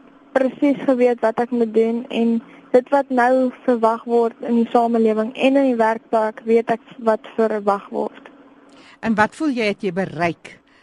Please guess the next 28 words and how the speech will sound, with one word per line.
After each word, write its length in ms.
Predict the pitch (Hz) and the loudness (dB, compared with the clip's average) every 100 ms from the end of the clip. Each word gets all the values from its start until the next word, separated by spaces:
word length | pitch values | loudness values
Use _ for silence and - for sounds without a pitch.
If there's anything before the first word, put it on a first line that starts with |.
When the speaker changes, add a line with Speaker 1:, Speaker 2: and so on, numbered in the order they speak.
| _ | _
Speaker 2:
aan 100 | - | -10
die 140 | 180 - | -8 -4
einde 280 | 208 214 190 | -2 0 -2
van 200 | - 170 | -4 -6
hierdie 240 | 156 151 | -6 -8
kursus? 720 | - 143 - - - - - - _ _ _ | -10 -10 -12 -14 -12 -12 -12 -16 _ _ _
Speaker 1:
Meer 420 | - 262 311 - - | 2 4 4 0 0
selfvertroue 1000 | 285 285 - 302 - 277 269 294 339 427 - - - | 0 0 0 -4 0 0 2 2 2 -2 -8 -14 -2
het 180 | 254 269 | 0 2
ek 200 | 262 - | -2 -4
gevoel 520 | 262 - 269 294 381 - _ _ _ _ _ _ - | -6 0 2 2 2 -4 _ _ _ _ _ _ -6
en 400 | - 262 262 254 | 2 2 2 0
ek 320 | 254 254 - - | 0 -2 -6 -4
wa-, 300 | 269 262 - - | 0 0 -2 -6
en 140 | - 254 | 0 0
ek 140 | 254 - | 0 -2
voel 240 | 311 294 269 | 0 2 2
dat 180 | 262 | 0
ek 320 | 262 262 - - | 0 -4 -8 -2
meer 420 | 247 247 277 - | 2 4 2 -2
onafhanklik 680 | 262 262 254 226 233 247 | 0 0 0 -2 0 -2
van 180 | - 240 | 0 -2
my 80 | 226 | -2
ouers 380 | - 226 226 233 | 0 2 2 0
is. 280 | - 269 339 - - - - - - - - - - - | -2 0 0 -6 -20 -20 -20 -20 -20 -20 -20 -20 -20 -18
En 180 | - 254 | -2 0
ek 200 | 277 277 | 2 2
het, 280 | 285 285 - | 0 0 -6